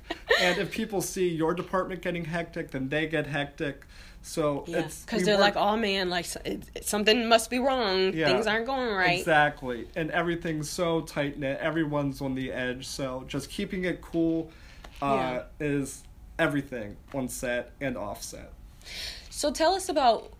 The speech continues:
Speaker 1: when you're working with a different department, what is that dynamic like? You know, like, do, are there people that you have to report to? Like, what is the dynamic like with you and, the, say, the art director, or, you know, or the,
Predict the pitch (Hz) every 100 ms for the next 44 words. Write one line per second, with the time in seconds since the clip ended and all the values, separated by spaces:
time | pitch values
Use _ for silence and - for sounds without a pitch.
0 | - - - 226 254 254 214 214 220 226
1 | 208 208 185 196 190 185 - - 214 -
2 | 170 175 175 202 240 311 226 220 190 190
3 | 185 185 185 175 156 170 160 151 113 190
4 | 175 170 170 - 214 214 214 - 208 220
5 | 202 220 214 202 170 156 175 - 156 151
6 | - 339 339 - 311 254 240 294 262 220
7 | 214 196 196 196 185 185 185 185 196 180
8 | 160 - - 170 - 202 196 175 160 165
9 | 170 156 156 156 170 160 151 151 147 160
10 | 156 147 147